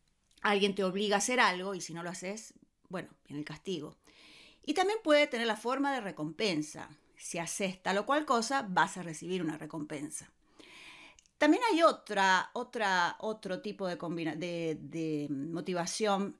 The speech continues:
extrínseca que podríamos llamarla como autoimpuesta, clasificarla como autoimpuesta.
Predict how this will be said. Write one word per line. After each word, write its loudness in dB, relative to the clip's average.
extrínseca -4
que 0
podríamos 2
llamarla 4
como 2
autoimpuesta, 2
clasificarla 0
como -2
autoimpuesta. -4